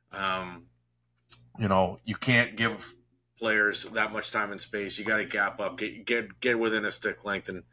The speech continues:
and, uh, don't give them time to wheel and deal and cut across like that, 'cause that's gonna lead to drop passes. That's gonna lead to people getting out of position, and it's gonna lead to screenshots that are, they're gonna end up in the back of your net. Okay, um, goal against number six, uh, Sherratt,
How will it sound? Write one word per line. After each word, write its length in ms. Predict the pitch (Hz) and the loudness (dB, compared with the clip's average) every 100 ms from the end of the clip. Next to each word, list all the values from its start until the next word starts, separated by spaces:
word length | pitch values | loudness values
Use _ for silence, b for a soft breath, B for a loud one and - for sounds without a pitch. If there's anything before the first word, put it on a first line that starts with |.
| B B B B | B B B B
and, 340 | 98 95 95 92 | -6 -4 -4 -2
uh, 180 | 92 92 | -2 -2
don't 220 | 117 110 | -2 0
give 120 | 110 104 | 0 -2
them 100 | 98 | -2
time 260 | 98 98 | -2 -2
to 60 | 98 | -2
wheel 260 | 95 101 95 | -2 -2 -2
and 100 | 92 | -2
deal 180 | 95 | -2
and 100 | 95 | 0
cut 140 | 104 95 | 0 0
across 380 | - 95 92 98 | 2 2 2 -2
like 140 | 92 | -2
that, 180 | 92 92 | -2 -2
'cause 120 | 92 | 2
that's 220 | 110 107 | 2 2
gonna 140 | 113 107 | 0 0
lead 140 | 104 | -2
to 60 | 90 | 0
drop 340 | 101 98 - | 4 4 4
passes. 360 | 98 95 101 95 | 2 2 0 -4
That's 140 | 95 | -4
gonna 180 | 107 101 | -6 -8
lead 160 | 101 | -8
to 140 | 98 95 _ b b b | -8 -10 _ b b b
people 220 | 117 104 | -6 -2
getting 220 | 104 104 | 0 2
out 120 | 104 104 | 4 4
of 80 | 101 | 0
position, 580 | 92 101 - 101 98 110 | -4 -2 -2 -4 -8 -4
and 300 | 104 110 110 | 0 0 -2
it's 140 | 104 - | -4 -4
gonna 160 | 120 | 0
lead 180 | 117 117 | 2 4
to 60 | 113 | 4
screenshots 720 | - 113 117 110 104 101 - | 4 0 -2 0 0 0 -2
that 100 | 101 | -4
are, 300 | 98 98 92 | -6 -6 -8
they're 140 | 101 98 | -6 -4
gonna 160 | 101 | -4
end 120 | 101 | -2
up 120 | 104 104 | -4 -4
in 80 | |
the 60 | 98 | -2
back 220 | 95 95 | 0 0
of 40 | - | -4
your 80 | 95 | -2
net. 300 | 98 92 - b b b b | 0 0 -4 b b b b
Okay, 440 | 104 - 113 113 92 | 0 4 4 4 4
um, 480 | 104 104 104 104 - _ - | 4 4 2 -2 -10 _ -8
goal 180 | 123 123 | -4 0
against 260 | 120 113 | 0 0
number 180 | 127 113 | -2 -2
six, 640 | - 120 120 113 - - _ | 0 2 2 2 -4 -8 _
uh, 180 | 117 98 | -4 -2
Sherratt, 560 | 95 110 104 110 110 | -2 -2 -2 2 2